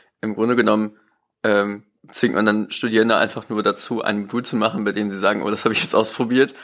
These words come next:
hab vielleicht mich vergessen, bei der Studienleistung abzumelden. Das gefällt mir nicht, jetzt will ich was anderes machen.“ Und dann gab's so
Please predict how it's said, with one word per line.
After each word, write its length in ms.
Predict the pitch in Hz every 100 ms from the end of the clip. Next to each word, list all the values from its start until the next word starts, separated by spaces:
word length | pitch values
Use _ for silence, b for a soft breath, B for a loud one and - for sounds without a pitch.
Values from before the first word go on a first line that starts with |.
| B
hab 260 | - -
vielleicht 340 | - 113 104 -
mich 140 | 117
vergessen, 380 | - 110 117 123
bei 80 | 98
der 180 | 95 71
Studienleistung 580 | - 135 95 110 -
abzumelden. 600 | 80 - 117 98 110 135 B B B
Das 140 | -
gefällt 280 | 110 127 -
mir 80 | 104
nicht, 140 | 113
jetzt 180 | 110 -
will 60 | 110
ich 100 | 113
was 100 | 98
anderes 380 | 120 104 107
machen.“ 300 | 101 104 131 B B B B
Und 200 | - 107
dann 120 | 104 101
gab's 280 | 98 -
so 120 | 104